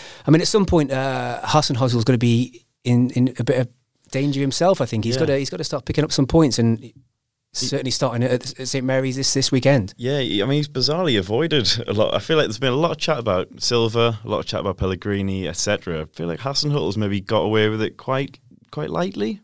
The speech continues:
Speaker 2: maybe?
Speaker 1: Yeah, completely,
Speaker 2: Uh, yeah.
Speaker 1: especially considering the, the nine nil. It,
Speaker 2: Mm.
Speaker 1: not many managers will survive a nine nil home, home defeat.
Speaker 2: Mm, yeah. I mean, so that they've won a couple in recent weeks, to be, to be fair to them. Um, five of the last six <laughs> games have ended two one.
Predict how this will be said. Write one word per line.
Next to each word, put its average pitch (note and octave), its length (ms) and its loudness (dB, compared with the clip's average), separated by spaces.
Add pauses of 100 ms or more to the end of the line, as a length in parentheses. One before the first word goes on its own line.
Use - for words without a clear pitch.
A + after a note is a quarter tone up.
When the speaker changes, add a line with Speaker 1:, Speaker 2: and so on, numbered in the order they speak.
Speaker 2:
maybe? F#3+ 220 -6
Speaker 1:
Yeah, F#3+ 60 4
completely, - 260 2
Speaker 2:
Uh, - 40 -4
yeah. C#3 40 0
Speaker 1:
especially D3+ 400 2
considering B2 460 -4
the, A2 180 -4
the A2 100 -6
nine A2+ 280 0
nil. G#2+ 300 2
It, G#2 140 -12
Speaker 2:
Mm. A#2 300 -2
Speaker 1:
not D#3 140 0
many C3 220 0
managers A#2+ 380 -2
will A#2 60 -6
survive A2 380 4
a A2 40 4
nine A2 220 4
nil G#2+ 160 4
home, A2 320 0
home A2+ 160 0
defeat. G#2 400 0 (160)
Speaker 2:
Mm, A2 240 -2 (100)
yeah. A2+ 260 0 (260)
I - 40 -2
mean, B2+ 240 2
so D#3+ 200 4
that C3+ 160 0
they've B2 120 -2
won D3+ 160 2
a C#3 60 2
couple A2 480 2
in G#2+ 140 0
recent G2+ 280 0
weeks, F#2 260 0
to A2 100 -2
be, G2 140 -4
to A2 200 -2
be F#2+ 140 0
fair G2 240 2
to F2 100 -6
them. F#2+ 220 -4 (420)
Um, F#2 400 0
five B2 320 0
of A2+ 60 -4
the A#2 60 2
last A2 200 2
six - 200 0
<laughs> - 120 -2
games A2+ 220 2
have G2 80 -4
ended F2+ 240 -4
two A2 200 -2
one. G#2+ 280 -4